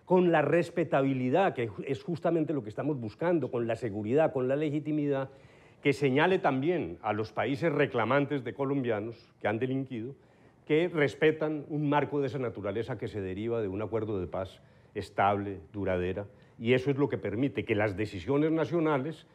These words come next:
no entren sencillamente en una controversia con los países requirentes, sino que haya una especie de apoyo internacional a una, mm,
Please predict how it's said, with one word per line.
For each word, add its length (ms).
no 200
entren 340
sencillamente 580
en 60
una 220
controversia 680
con 120
los 120
países 340
requirentes, 600
sino 280
que 80
haya 120
una 140
especie 300
de 120
apoyo 480
internacional 920
a 120
una, 460
mm, 400